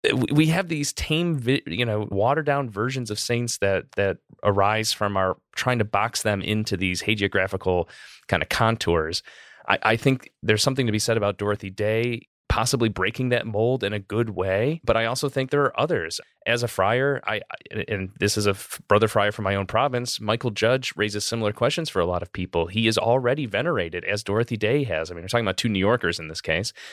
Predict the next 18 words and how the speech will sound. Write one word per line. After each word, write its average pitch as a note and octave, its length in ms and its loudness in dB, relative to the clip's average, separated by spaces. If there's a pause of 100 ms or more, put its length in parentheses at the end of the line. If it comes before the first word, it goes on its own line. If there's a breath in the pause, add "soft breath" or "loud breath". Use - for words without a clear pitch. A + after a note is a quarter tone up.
(240 loud breath)
but, G#2+ 280 2
but A2+ 120 -2
there A#2 80 2
are A2+ 40 0
lots G#2+ 220 -2
of A#2 60 -8
questions G#2 580 -4
about, F#2+ 320 0
w-, G2+ 320 -6
are G#2+ 160 2
there A#2+ 160 0
value, A2 760 -2
is G#2+ 140 -4
there B2 140 2
value G#2+ 400 2
in G#2+ 80 -2
him A2 400 -6
being G#2+ 500 0